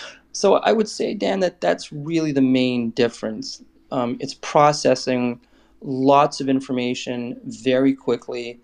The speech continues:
that allows for more hyper-targeting, generating much more valuable marketing qualified leads, M Q Ls, um, that then hopefully convert to sales qualified leads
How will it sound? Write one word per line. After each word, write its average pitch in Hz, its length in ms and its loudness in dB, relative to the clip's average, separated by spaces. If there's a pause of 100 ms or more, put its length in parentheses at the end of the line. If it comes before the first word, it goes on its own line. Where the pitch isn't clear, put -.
(360)
that 127 160 -2
allows 123 440 2
for 131 160 -6
more 120 360 -2
hyper-targeting, 127 1080 0 (640)
generating 135 800 4 (120)
much 135 320 0
more 147 160 0
valuable 123 720 2
marketing 120 560 -4
qualified 123 540 -6
leads, 120 400 -14
M 123 200 -8
Q 127 280 -2
Ls, 120 460 2 (500)
um, 117 380 -4
that 123 200 0
then 127 320 0
hopefully 135 420 -2
convert 123 480 -2
to - 80 -12
sales 131 400 2
qualified 120 540 -2
leads 123 360 -4